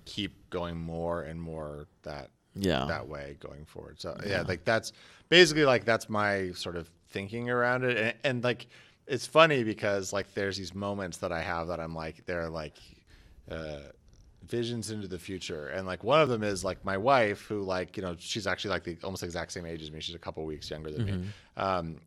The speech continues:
Speaker 1: and she prefers to not use a mouse on a
Speaker 2: Mm.
Speaker 1: computer.
Speaker 2: Oh,
Speaker 1: Like,
Speaker 2: she
Speaker 1: she'll
Speaker 2: likes
Speaker 1: use a,
Speaker 2: just touchscreen?
Speaker 1: she'd rather use a touchpad than, like,
Speaker 2: Oh,
Speaker 1: than,
Speaker 2: okay,
Speaker 1: like,
Speaker 2: okay, gotcha.
Speaker 1: than, like, using a mouse. Like,
Speaker 2: Okay.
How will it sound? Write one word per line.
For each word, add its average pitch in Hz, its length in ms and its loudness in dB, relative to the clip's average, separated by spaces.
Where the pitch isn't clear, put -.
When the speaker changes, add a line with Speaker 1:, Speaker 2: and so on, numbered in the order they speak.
Speaker 1:
and 104 140 -2
she 127 460 -2
prefers 110 960 2
to - 100 -6
not 101 260 2
use 87 200 -2
a 82 60 -6
mouse - 560 -10
on 85 120 0
a - 40 2
Speaker 2:
Mm. 170 80 2
Speaker 1:
computer. 92 460 -2
Speaker 2:
Oh, - 40 4
Speaker 1:
Like, 117 80 8
Speaker 2:
she 123 120 6
Speaker 1:
she'll 110 80 12
Speaker 2:
likes 110 140 12
Speaker 1:
use 117 80 4
a, 123 40 4
Speaker 2:
just 107 200 4
touchscreen? 160 420 4
Speaker 1:
she'd 113 220 -2
rather 113 320 6
use 107 320 0
a 101 60 -4
touchpad - 680 -4
than, 92 220 -2
like, 87 220 0
Speaker 2:
Oh, 147 340 6
Speaker 1:
than, 113 140 6
Speaker 2:
okay, 107 60 4
Speaker 1:
like, 101 140 6
Speaker 2:
okay, 90 260 0
gotcha. 92 220 0
Speaker 1:
than, 110 80 0
like, 104 220 4
using 101 300 0
a 90 40 -4
mouse. 90 360 -4
Like, 110 180 0
Speaker 2:
Okay. 95 280 2